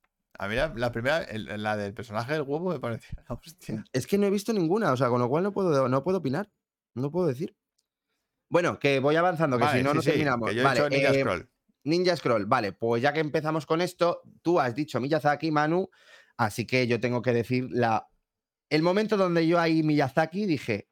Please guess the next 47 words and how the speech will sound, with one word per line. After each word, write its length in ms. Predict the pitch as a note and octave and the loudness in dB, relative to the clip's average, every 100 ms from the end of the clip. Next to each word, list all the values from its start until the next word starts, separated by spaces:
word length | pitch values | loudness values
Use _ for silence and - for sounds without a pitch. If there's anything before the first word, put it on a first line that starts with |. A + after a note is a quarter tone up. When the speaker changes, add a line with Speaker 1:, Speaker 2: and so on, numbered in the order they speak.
| - | -4
Speaker 2:
hostia, 840 | A#2 G#2+ - - - B2 A#2+ - _ _ _ _ | -2 -2 -10 -16 -6 0 0 -2 _ _ _ _
hostia, 520 | A#2 A2+ - - B2+ A2 | -6 -6 -6 0 0 0
que 120 | A2 | -2
fue, 200 | A#2+ B2 | 0 0
a 80 | B2+ | 2
ver, 200 | C3+ A2+ | 2 0
tú 100 | D#3 | 0
me 100 | F#3+ | 0
pusiste 320 | E3 E3 F3+ | 0 -2 0
La 80 | F3 | 2
princesa 300 | C3+ B2+ C#3+ | 0 -2 0
Mononoke, 340 | C3 A#2 A#2+ | 0 0 -2
fue 100 | C3+ | 0
la 100 | B2 | 0
primera. 380 | G#2+ G2+ G#2 F2 _ _ | 0 -4 -6 -8 _ _
Speaker 1:
Sí. 180 | F#2 E2+ _ _ A2+ | -20 -20 _ _ -6
Speaker 2:
Vale, 260 | A#2 G2+ _ _ - | -6 -6 _ _ -8
que 80 | A2+ | -6
me 60 | |
gustó 260 | F#2+ - B2 | -6 -2 0
mucho, 280 | B2+ E3+ A#2+ | 2 0 0
me 100 | G#2 | 0
pareció 260 | G2+ F#2+ A2+ | -2 -4 -2
muy 80 | |
notable. 380 | B2+ A#2 A#2+ G#2+ | -2 0 0 0
Speaker 1:
Yo 100 | - | -4
la 120 | G2 F#2+ | -8 -8
vi 60 | |
en 60 | G#2+ | -2
el 20 | |
Speaker 2:
Pero 120 | D#3+ | 0
es 60 | E3 | 0
Speaker 1:
cine. 80 | G3 | 0
Speaker 2:
que 40 | G3 | 2
ya 140 | F#3+ | 2
cuando 320 | G3 F#3+ F#3 | 2 2 2
vi 100 | F3 | 2
el 80 | F3 | 2
viaje 260 | E3 D#3+ E3 | 2 2 0
de 100 | D#3 | 0
Chihiro, 500 | - C#3 F3+ F#3 G#3 | -4 -6 -2 0 0
o 640 | G#3+ _ _ _ _ _ | -2 _ _ _ _ _
sea, 220 | - B2 - | -2 -2 0
eso 280 | D3+ - F3 | -6 -2 0
pa' 140 | E3 | 2
mí 240 | D#3+ F3 G#3+ | 2 2 0
fue 400 | - F3 A3+ | 0 0 0